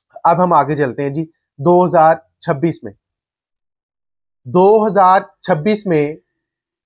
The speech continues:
आ, क्या हुआ जी, दो हज़ार छब्बीस में मेंस टी ट्वेंटी वर्ल्ड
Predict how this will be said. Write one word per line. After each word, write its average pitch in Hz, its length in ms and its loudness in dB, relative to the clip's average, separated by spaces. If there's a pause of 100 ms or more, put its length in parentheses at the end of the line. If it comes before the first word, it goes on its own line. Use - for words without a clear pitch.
आ, 156 520 4
क्या - 460 -4
हुआ 170 260 2
जी, 165 140 -6
दो 170 160 0
हज़ार 180 220 -2
छब्बीस 185 420 -6
में 185 120 -4
मेंस 180 460 -4
टी 185 100 -6
ट्वेंटी 175 300 -4
वर्ल्ड 156 260 -2